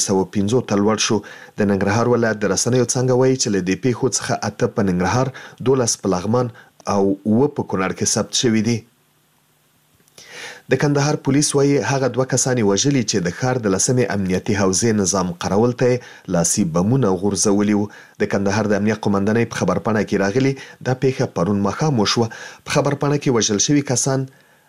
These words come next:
غلچکي بریدګر یاد شوي دي، خو دا نه دي ویل شوي چې د لاسي بمونو په برید کې پولیسو ته مرګ ژوبله اوښتې که نه. بل لور ته د لوګر امنیه قومنداني وایي پرون په لعلم ښار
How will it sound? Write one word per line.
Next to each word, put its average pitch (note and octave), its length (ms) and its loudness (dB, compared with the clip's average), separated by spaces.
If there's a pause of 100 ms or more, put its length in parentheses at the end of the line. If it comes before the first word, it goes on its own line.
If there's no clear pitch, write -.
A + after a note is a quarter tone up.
(180)
غلچکي G#2+ 480 0 (100)
بریدګر G2+ 400 0 (100)
یاد F#2+ 220 -2
شوي G#2 240 2
دي، G#2+ 120 -2
خو G#2+ 160 0
دا A#2+ 120 0
نه C#3 100 0
دي C3+ 120 2
ویل C3 200 0
شوي C3+ 240 0
چې G#2+ 160 0
د F2+ 140 0
لاسي F#2 340 -2
بمونو G#2 480 2
په F2+ 160 0
برید C3 240 0
کې - 160 -2
پولیسو C3 400 0
ته A2+ 160 -2
مرګ F2+ 240 -4
ژوبله A2 280 0 (120)
اوښتې A2+ 420 0
که B2+ 140 0
نه. A2 40 0 (520)
بل D#3 180 4
لور D#3 160 0
ته C#3+ 160 0
د G#2 160 2
لوګر A#2 420 0
امنیه G#2+ 280 -2
قومنداني G2 500 2
وایي F2+ 300 0
پرون C3+ 320 0 (320)
په F#2+ 160 2
لعلم G2 340 0
ښار B2+ 180 0